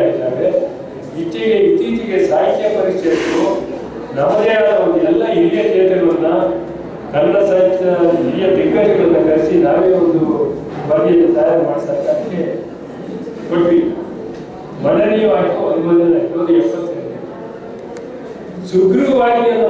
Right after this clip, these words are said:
ಮಾಡಿ ನಿಮ್ಮ ನಾಮಫಲಕಗಳಿಗೆ ಕನ್ನಡದಲ್ಲಿ ಬರೀರಿ ಅಂತ ಹೇಳಿ ಸುಗ್ರೀವಾಜ್ಞೆ ಮಾಡುವಂಥ ಪರಿಸ್ಥಿತಿ ನಾವು ಇದ್ದೇವೆ ಅಂದ್ರೆ ಎಂಥ ಅಧೋಗತಿಯಲ್ಲಿ ನಾವು ಬದುಕ್ತಾ ಇದ್ದೇವೆ ಅನ್ನೋದು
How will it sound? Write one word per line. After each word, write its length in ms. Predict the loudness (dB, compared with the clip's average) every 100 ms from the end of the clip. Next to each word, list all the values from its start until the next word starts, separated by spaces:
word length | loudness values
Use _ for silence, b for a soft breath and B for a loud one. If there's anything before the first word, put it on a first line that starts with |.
| 2
ಮಾಡಿ 280 | 2 2 2 2 0 -2 -8 -10 -10 -12 -14 -16 -10 -2
ನಿಮ್ಮ 160 | 0 2 2 2
ನಾಮಫಲಕಗಳಿಗೆ 1000 | 2 2 0 0 -2 -2 0 0 2 0 0
ಕನ್ನಡದಲ್ಲಿ 720 | 0 2 2 2 2 2 2 2
ಬರೀರಿ 300 | 2 2 0
ಅಂತ 120 | -2 -4
ಹೇಳಿ 140 | -4 -4 -6
ಸುಗ್ರೀವಾಜ್ಞೆ 840 | -6 -6 -4 0 0 0 -2 0 2
ಮಾಡುವಂಥ 400 | 2 2 4 2 0
ಪರಿಸ್ಥಿತಿ 400 | -4 -6 -6 -2 0
ನಾವು 160 | 2 0
ಇದ್ದೇವೆ 280 | -2 0 2
ಅಂದ್ರೆ 220 | 2 0 0 -2 -6 -8 -8 -8 -6 -2
ಎಂಥ 180 | 0 2 2 2
ಅಧೋಗತಿಯಲ್ಲಿ 680 | 2 2 2 2 2 0 2
ನಾವು 160 | 2 2
ಬದುಕ್ತಾ 280 | 0 0 2
ಇದ್ದೇವೆ 200 | 2 2 0
ಅನ್ನೋದು 260 | -2 -4